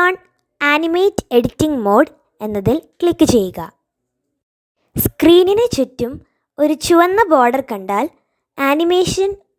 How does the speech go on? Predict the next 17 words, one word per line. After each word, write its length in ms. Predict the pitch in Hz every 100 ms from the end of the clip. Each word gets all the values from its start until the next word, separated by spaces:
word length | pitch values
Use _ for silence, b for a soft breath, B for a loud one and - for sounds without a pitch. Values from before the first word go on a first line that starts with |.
| 269
ഓൺ 140 | 294 370 294
ആണ് 160 | 202 202 359 _ 240
എന്ന് 140 | 240 330
മനസ്സിലാക്കാം. 600 | 339 - 226 170 - 170 _ _ _ _ _ _ b b - 285
ലാസ്റ്റ് 420 | 311 320 370 - 480
ഫ്രെയിം 240 | 285 240 262 - _ _ -
നൂറ്റി 380 | 320 349 359 453
ഇരുപതിലാണ് 580 | 320 254 220 214 185 214 - -
വരേണ്ടത്. 520 | 339 320 247 185 170 180 _ _ _ _ _ _ -
അതുകൊണ്ട് 320 | 262 277 269 262
തന്നെ 260 | 247 220 277 392 _ _ _ _ _ _ _ _ -
സീറോ 320 | 339 349 427 453
ഫ്രെയിംസ് 400 | - 269 294 311 -
എന്നത് 240 | 254 240 220 202
മാറ്റി 360 | 190 - 233 320 - _ _ _ _
വൺ 280 | 269 302 320 339 -
ട്വന്റി 320 | 415 403